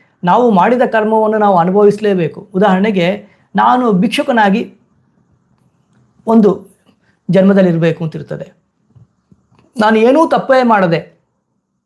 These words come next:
ಇಡೀ ಜಗತ್ತಿನ ಮುಂಚೆ, ಮುಂದ್ಗಡೆ ನಾವು ಅಪಮಾನವನ್ನ ಅನುಭವಿಸಬೇಕು ಅಂತ ಕರ್ಮ ಇರ್ತದೆ ಅನ್ಕೊಳ್ಳಿ.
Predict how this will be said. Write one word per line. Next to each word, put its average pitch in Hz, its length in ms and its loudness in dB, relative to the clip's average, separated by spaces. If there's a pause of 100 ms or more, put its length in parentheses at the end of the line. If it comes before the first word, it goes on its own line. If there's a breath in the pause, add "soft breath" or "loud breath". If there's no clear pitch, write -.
(1040 soft breath)
ಇಡೀ 269 200 2
ಜಗತ್ತಿನ 240 440 0
ಮುಂಚೆ, 202 800 -2 (320)
ಮುಂದ್ಗಡೆ 202 720 0 (340 soft breath)
ನಾವು 214 280 2
ಅಪಮಾನವನ್ನ 233 840 0 (340)
ಅನುಭವಿಸಬೇಕು 196 800 0
ಅಂತ 190 140 -2
ಕರ್ಮ 165 340 -6
ಇರ್ತದೆ 151 400 -12
ಅನ್ಕೊಳ್ಳಿ. 160 440 -14